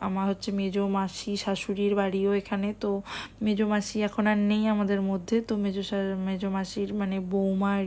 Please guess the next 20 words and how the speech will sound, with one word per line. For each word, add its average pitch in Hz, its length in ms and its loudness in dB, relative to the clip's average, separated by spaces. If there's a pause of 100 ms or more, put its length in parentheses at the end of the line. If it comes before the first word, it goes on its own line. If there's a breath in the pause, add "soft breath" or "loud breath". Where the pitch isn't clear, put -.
কি, 226 160 -4 (500 loud breath)
আহ, 190 380 -2 (100)
তো 190 320 -4
দিদি 202 420 0
ও 214 460 2
এসেছিল, 196 480 -2
মন্দিরা 196 480 0
দিদিও 202 260 0
এসে 214 280 -2
দিয়ে 214 360 2
গেছে 190 320 0
মাকে। 202 400 -2 (460 loud breath)
আর 196 200 0
আমার 196 240 0
মাও 190 340 0
এই 196 100 2
যে 190 120 -2
ধরে 190 240 0
দিল 185 200 -2
দেখলে। 190 400 -2